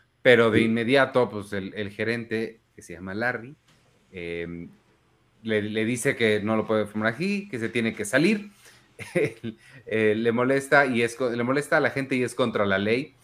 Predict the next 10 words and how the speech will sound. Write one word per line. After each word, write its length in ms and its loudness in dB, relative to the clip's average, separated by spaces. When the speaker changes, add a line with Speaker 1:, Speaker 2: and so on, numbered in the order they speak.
Speaker 1:
Jerry 480 2
contesta: 760 2
"No 160 2
hay 100 4
cantidad 420 4
de 80 4
leyes 340 0
que 120 -4
puedan 360 -2
hacer 480 -2